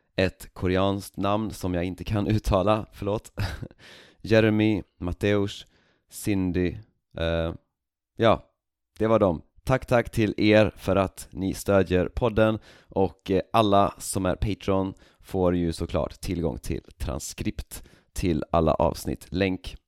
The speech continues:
finns här nere. Ehm, och innan vi, eh, lyssnar och, eh, börjar med, eh, dagens avsnitt ska jag förklara några ord. Så vi har först ett hot.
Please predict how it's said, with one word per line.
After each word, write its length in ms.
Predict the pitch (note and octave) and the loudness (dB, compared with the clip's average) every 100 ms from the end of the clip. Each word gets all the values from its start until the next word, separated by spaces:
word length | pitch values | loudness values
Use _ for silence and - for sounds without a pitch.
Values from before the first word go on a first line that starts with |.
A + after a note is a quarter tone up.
| _ _ | _ _
finns 400 | F2+ C2+ - - | -8 -8 -10 -18
här 300 | - D2+ G#1 | -10 -6 -4
nere. 400 | A#1 D#2+ A1+ G1+ - _ - - - _ _ - | -4 -2 -2 -4 -10 _ -20 -20 -20 _ _ -4
Ehm, 560 | E2 E2 E2 E2 E2 - _ _ - - | 2 4 4 2 -2 -6 _ _ -10 -2
och 300 | G2 - - | -2 -2 -4
innan 420 | B2+ B2 A2 A#2 | 0 4 4 2
vi, 340 | G#2 G#2+ G2+ G#2 | 2 2 4 6
eh, 220 | G2 F#2+ | 6 4
lyssnar 640 | G#2+ - F#2+ F#2+ G#2+ - | 0 0 2 2 2 0
och, 320 | F#2 - - | -4 -4 -4
eh, 440 | G2 F2+ F2 F2+ F2+ | 0 2 2 0 -2
börjar 600 | F2+ F2+ F2 F2 F2 - _ _ | -2 0 2 2 2 -2 _ _
med, 420 | - F2 E2 D2+ | -4 0 0 0
eh, 100 | E2 | -2
dagens 480 | D#2+ G#2 G2 F2+ F2+ | 0 2 2 0 -4
avsnitt 720 | - F#2+ - - G2+ - - - _ _ _ | 0 0 0 -2 -4 -4 -12 -20 _ _ _
ska 420 | - - - F#2+ F#2 | -16 -12 -2 2 2
jag 500 | F#2 E2+ E2+ E2+ - | 4 4 4 2 -4
förklara 840 | - - - - G#2+ E2 D#2+ G#2 G#2 _ | -8 -6 -2 4 6 6 6 2 0 _
några 460 | - F#2+ F#2+ D#2+ D2+ - _ _ | -8 -2 0 2 0 -6 _ _
ord. 320 | E3+ A2 - - _ _ _ _ | 0 0 -6 -12 _ _ _ _
Så 340 | - G2 G2+ | -2 2 4
vi 100 | G2 | 2
har 380 | G2+ G#2 G2 E2 | 4 8 8 6
först 400 | - A2+ - - - - | 2 -2 -2 -12 -6 -2
ett 220 | F#2+ - - | -2 -4 -16
hot. 720 | - C#3 A2+ C2+ - - | 0 2 2 -2 -8 -14